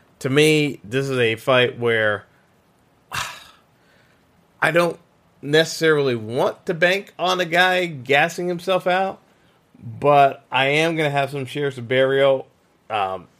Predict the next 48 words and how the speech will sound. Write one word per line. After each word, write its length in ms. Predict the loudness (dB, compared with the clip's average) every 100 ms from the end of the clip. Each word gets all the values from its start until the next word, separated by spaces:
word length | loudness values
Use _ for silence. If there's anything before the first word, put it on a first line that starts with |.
| -6
just 280 | -4 -2
in 80 | -4
case, 380 | 0 2 0 -4 _ _ _
and 160 | 0 4
probably 240 | 4 4
some 160 | 0 -2
shares 300 | -2 -2 -2
of 60 |
Marquez, 420 | -2 0 0 -4
too, 200 | -2 -2 -4
in 100 | -6
case 260 | -2 -2
he 100 | -4
does 280 | -2 0 2
actually 280 | 0 0 -4
get 180 | -6 -6
the 80 |
knockout, 420 | -2 -2 -2 -6 -6 -18 -12
because 220 | -2 2
that's 200 | 2 0
the 100 | 0
only 140 | 0
way 140 | 2 2
Marquez 400 | 4 2 2 -4
is 60 | -4
gonna 180 | -6
win. 320 | -4 -8 -8 -16 _ _ _ -2
Um, 460 | 2 2 0 -4
he's 260 | -8 -8 -4
gonna 240 | 2 2
have 180 | 4 0
to 80 | -2
knock 280 | -4 -4 -4
out 320 | -6 -8 -6
Barrios. 400 | -4 -4 -6 -14 -18 _ _
Barrios 720 | 0 4 4 4 4 2 -2 -6 -6
could, 320 | -2 -2 -4 -20 _ _ _ _ _ _ -4
um, 440 | -2 -2 -4 -10 _ _ _ _ _ -20 -20 _ _ -16 -4
uh, 220 | -2 -2
win 220 | 0 0
by 160 | 2 2
K 320 | 2 2 4
O. 240 | 6 6 2
He 180 | -2
could 160 | -10 -4
win 180 | -2 0
by 180 | 2 0
submission. 640 | -2 -2 0 -2 -4 -6